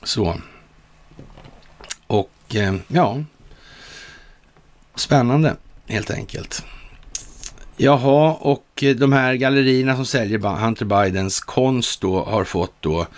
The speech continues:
femhundratusen dollar i sån här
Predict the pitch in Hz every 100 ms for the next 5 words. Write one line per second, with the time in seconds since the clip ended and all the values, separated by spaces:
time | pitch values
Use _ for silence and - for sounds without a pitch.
0 | - - - - - - - 113 104 101
1 | 113 104 87 80 90 - 101 87 - 98
2 | 92 90 87 104 110 131 131 131 123 87
3 | 95 92 - - - 101 92 92